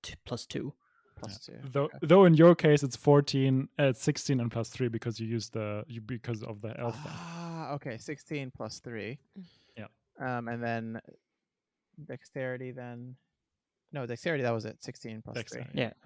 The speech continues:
Speaker 2: And strength was just fourteen plus two then.
Speaker 3: Mm-hmm.
Speaker 2: Right?
Speaker 1: So the plus two
Speaker 3: Yeah.
Speaker 1: is what you'll be rolling with. So your strength is fourteen, which means you get to roll plus two whenever you make a strength-based skill.
Speaker 2: All right. I think I have this written down.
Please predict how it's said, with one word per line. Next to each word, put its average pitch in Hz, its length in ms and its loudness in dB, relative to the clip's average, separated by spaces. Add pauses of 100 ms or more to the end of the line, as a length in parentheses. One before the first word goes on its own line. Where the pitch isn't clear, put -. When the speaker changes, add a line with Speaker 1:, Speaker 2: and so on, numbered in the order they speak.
(500)
Speaker 2:
And 127 120 -14
strength 120 360 -8
was 120 120 -10
just - 200 -10
fourteen 127 300 -6
plus - 200 -10
two 113 180 -10
then. 107 220 -12 (440)
Speaker 3:
Mm-hmm. 143 220 0 (240)
Speaker 2:
Right? 120 220 -8 (520)
Speaker 1:
So 131 180 2
the 113 80 -6
plus - 320 0
two 196 360 6
Speaker 3:
Yeah. 156 60 4
Speaker 1:
is 135 140 2
what 135 220 2
you'll 123 80 -2
be 131 120 2
rolling 113 440 4
with. - 200 -8
So - 180 -4
your 117 140 -4
strength - 480 -2
is 139 420 2 (200)
fourteen, 170 520 -2 (240)
which 131 200 -8
means 117 280 -2
you 127 60 -6
get 117 140 -4
to 117 80 -14
roll 143 180 0
plus - 300 2
two 151 280 0
whenever 127 280 0
you 120 60 0
make 117 180 -2
a 110 40 -4
strength-based 113 680 -4
skill. - 280 -8 (320)
Speaker 2:
All 175 80 -10
right. 277 300 -10
I - 760 -20
think 151 120 -10
I 143 40 -8
have 143 120 -8
this 143 180 -10
written 139 200 -12
down. 143 300 -10